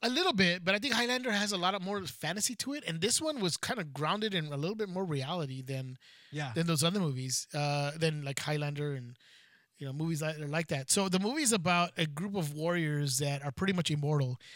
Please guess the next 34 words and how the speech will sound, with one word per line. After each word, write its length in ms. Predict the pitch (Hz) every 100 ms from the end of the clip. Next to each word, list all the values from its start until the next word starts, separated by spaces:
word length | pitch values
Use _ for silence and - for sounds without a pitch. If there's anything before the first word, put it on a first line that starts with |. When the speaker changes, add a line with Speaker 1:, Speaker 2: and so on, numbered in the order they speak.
| - -
Speaker 1:
They 140 | 165
lived 400 | 165 185 170 - _
thousands 480 | - 190 190 190 180
of 120 | 151
years, 340 | 156 151 147 131
fought 300 | - 160 160
many 260 | 156 165
battles, 540 | 147 139 139 143 143 - - - -
but 140 | 151
they 80 | 165
fight 420 | 147 - 208 208
battles 540 | 170 175 185 185 175 151
that 280 | 160 156 147
have 240 | 180 180
to 80 | 180
do 160 | 156 180
with 240 | 165 -
either 160 | 165 147
protecting 500 | 139 127 165 - 165
people 340 | 147 151 - 151 151
or 280 | 147 135 135 - - -
helping 280 | 180 170
people 340 | 147 160 151 151
out 220 | 151 147
or 40 |
whatever. 400 | 135 143 139 139 135 - - - -
And 140 | 175
it's 160 | 180 165
sort 180 | 196 254
of 60 |
like 140 | 349 202
this 260 | 165 - -
small, 580 | - 175 170 190 226 226
like, 300 | 156 139